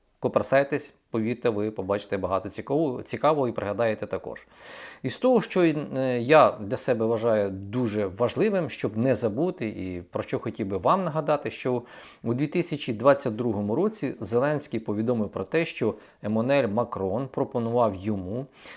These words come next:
е, об-, частково поступити своїм суверенітетом, щоб припинити війну. Е, про це сказав сам Зеленський, Макрон про це не артикулював.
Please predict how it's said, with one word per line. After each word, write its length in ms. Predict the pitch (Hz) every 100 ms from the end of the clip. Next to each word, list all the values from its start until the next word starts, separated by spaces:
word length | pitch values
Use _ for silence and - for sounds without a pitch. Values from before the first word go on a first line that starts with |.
| - - -
е, 400 | 139 131 127 127
об-, 280 | 127 127 -
частково 440 | 151 - 180 156
поступити 560 | 151 - 139 143 131 113
своїм 300 | - 113 110
суверенітетом, 760 | 113 107 131 151 240 240 202
щоб 260 | - - -
припинити 580 | 117 - 120 135 -
війну. 440 | 104 104 90 - - _ _ 104
Е, 120 | 101
про 160 | - 151
це 160 | 190
сказав 380 | - 135 117 113
сам 240 | - 110
Зеленський, 520 | 101 117 185 214 - 113
Макрон 360 | 110 113 110
про 120 | 110
це 200 | 104 110
не 140 | 98 101
артикулював. 720 | 101 104 - 110 127 175 185